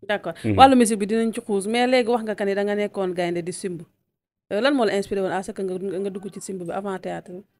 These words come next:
Speaker 2: Waaw, man, euh, déggoo ma ne quatre-vingt-dix-neuf laa dem Nouakchott.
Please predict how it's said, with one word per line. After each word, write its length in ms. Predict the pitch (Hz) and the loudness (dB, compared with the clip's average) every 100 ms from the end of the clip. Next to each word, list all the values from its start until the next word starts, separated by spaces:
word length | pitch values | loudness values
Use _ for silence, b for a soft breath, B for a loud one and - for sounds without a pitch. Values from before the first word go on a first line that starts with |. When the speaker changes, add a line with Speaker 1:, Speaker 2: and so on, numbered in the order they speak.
| _ _ _ _ _ _ _ _ _ _ _ _ | _ _ _ _ _ _ _ _ _ _ _ _
Speaker 2:
Waaw, 440 | 139 156 202 214 | 0 2 4 4
man, 300 | 214 220 220 | 4 4 4
euh, 920 | 214 - 202 202 196 196 190 190 185 165 | 4 8 10 10 10 8 8 6 4 6
déggoo 320 | 165 220 220 | 8 12 12
ma 80 | 202 | 12
ne 60 | 185 | 6
quatre-vingt-dix-neuf 720 | 233 214 214 185 185 185 170 | 4 6 4 4 2 4 6
laa 140 | 165 | 6
dem 160 | 156 147 | 6 4
Nouakchott. 360 | 139 110 - | 4 2 -2